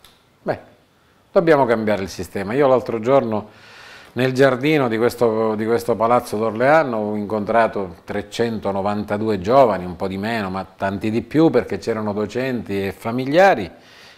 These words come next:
che avevano preso cento e lode agli esami di maturità. Bene, devono essere loro assunti come consulenti, i laureati, se ci vuole la laurea, anche se non ci vuole, perché no?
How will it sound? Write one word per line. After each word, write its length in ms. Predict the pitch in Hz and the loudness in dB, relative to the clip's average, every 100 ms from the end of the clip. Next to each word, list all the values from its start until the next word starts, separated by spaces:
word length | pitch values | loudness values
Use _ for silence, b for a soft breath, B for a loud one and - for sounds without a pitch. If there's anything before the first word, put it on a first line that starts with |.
| B | B
che 120 | - | 0
avevano 320 | 143 151 147 | 2 4 2
preso 340 | 131 147 - 113 | 2 0 0 0
cento 400 | 151 156 135 131 | 0 0 0 0
e 60 | |
lode 340 | 123 143 135 113 | 2 4 4 2
agli 160 | 107 | 0
esami 300 | 107 104 104 | -2 -2 -4
di 100 | 98 | -6
maturità. 580 | 95 90 87 87 82 73 - _ _ _ _ b b b b b b b _ | -6 -8 -10 -10 -10 -10 -12 _ _ _ _ b b b b b b b _
Bene, 320 | 127 104 - | -2 -2 -4
devono 320 | 151 156 147 | 0 2 2
essere 600 | 156 - 131 120 - - _ | -2 -2 0 0 -2 -16 _
loro 580 | 135 147 117 92 87 87 | 4 6 6 2 -2 -4
assunti 880 | 104 92 - 101 98 90 82 92 80 _ _ _ _ _ _ B B B B B B B _ | -8 -10 -10 -8 -6 -8 -8 -10 -10 _ _ _ _ _ _ B B B B B B B _
come 240 | 107 104 | -8 -6
consulenti, 720 | 110 107 101 98 113 117 101 | -4 -4 -4 -4 -2 -2 -2
i 40 | 110 | 4
laureati, 680 | 113 131 170 180 139 95 92 | 6 8 6 4 0 -4 -6
se 120 | 95 | -8
ci 180 | - 107 | -6 -4
vuole 240 | 107 101 | -2 0
la 140 | 101 | 0
laurea, 600 | 113 131 117 95 95 98 | 4 4 4 2 -2 -2
anche 180 | 113 107 | 0 -2
se 100 | 101 | -2
non 180 | 107 107 | -4 -4
ci 140 | - | 0
vuole, 400 | 117 131 98 95 | 2 2 0 -4
perché 340 | 90 101 - 110 | -4 -8 -6 -4
no? 500 | 113 123 98 - | -2 -4 -4 -8